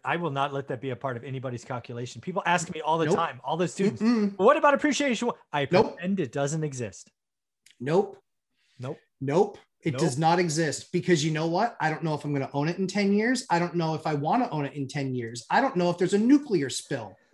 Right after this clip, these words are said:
Speaker 1: Yeah, just
Speaker 2: in that, or an oil spill in the river that's close to that place. I have no idea.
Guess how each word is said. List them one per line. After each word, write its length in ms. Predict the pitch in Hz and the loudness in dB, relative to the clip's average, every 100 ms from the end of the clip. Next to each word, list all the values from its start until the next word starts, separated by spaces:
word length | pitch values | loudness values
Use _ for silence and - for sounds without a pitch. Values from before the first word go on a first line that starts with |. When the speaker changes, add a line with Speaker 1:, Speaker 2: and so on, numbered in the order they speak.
| 170 | -16
Speaker 1:
Yeah, 160 | 170 - - | -14 -14 -18
just 120 | 175 | -2
Speaker 2:
in 160 | 214 214 | 2 4
that, 200 | 202 196 | 2 2
or 120 | 196 | 2
an 60 | 196 240 | 2 0
oil 240 | 285 226 | 2 2
spill 320 | - - 160 | 0 -2 -2
in 60 | 160 | 0
the 80 | 170 | 0
river 340 | 185 233 165 | 0 0 -2
that's 160 | 135 - | -4 -6
close 260 | - 151 | -2 -2
to 60 | 156 | -2
that 220 | 143 123 - | -4 -4 -10
place. 240 | - 143 135 | -6 -6 -2
I 120 | 185 | 0
have 160 | 214 196 | 0 4
no 360 | 226 254 277 277 | 6 8 8 6
idea. 460 | 262 202 170 110 | 4 2 -2 -4